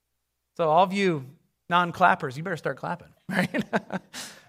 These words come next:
Because we clap for so many other things, man. We're clapping for sports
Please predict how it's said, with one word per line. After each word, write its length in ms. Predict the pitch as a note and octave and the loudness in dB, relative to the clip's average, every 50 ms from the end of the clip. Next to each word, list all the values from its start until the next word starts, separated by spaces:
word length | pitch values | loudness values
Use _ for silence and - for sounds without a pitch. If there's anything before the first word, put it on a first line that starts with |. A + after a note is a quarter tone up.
| _ _ _ _ _ _ _ _ _ _ _ _ _ _ _ _ _ _ _ _ _ _ - | _ _ _ _ _ _ _ _ _ _ _ _ _ _ _ _ _ _ _ _ _ _ -2
Because 280 | B3 C4 - D#4 D4+ A#3 | 0 4 4 4 2 2
we 100 | D4+ C4+ | -2 -2
clap 300 | - D#4 F4+ F#4 F4+ - | 4 4 6 6 4 2
for 80 | F4 | -2
so 400 | B3+ - - - F4+ F#4 F#4 F#4 | -4 -2 0 4 6 8 8 8
many 240 | F#4 F#4+ F#4 F#4 F4+ | 6 4 4 6 6
other 220 | F4 F4 F4 F4 - | 6 6 4 2 0
things, 420 | - - E4+ F4+ F#4+ F#4 D#4 A3+ | 4 4 6 6 4 2 0 2
man. 160 | B3 C#4+ D4 D#4 | 4 6 6 6
We're 80 | D#4+ | 6
clapping 420 | - - D4+ D4 D4 D4 D4 B3+ - | 6 6 6 6 6 4 0 -8 -6
for 120 | - A#3 | -4 -2
sports 640 | G#3+ - - - - - C#4 C#4+ D4 D4+ D4 - | -2 -2 -4 -6 0 4 6 6 6 6 2 -4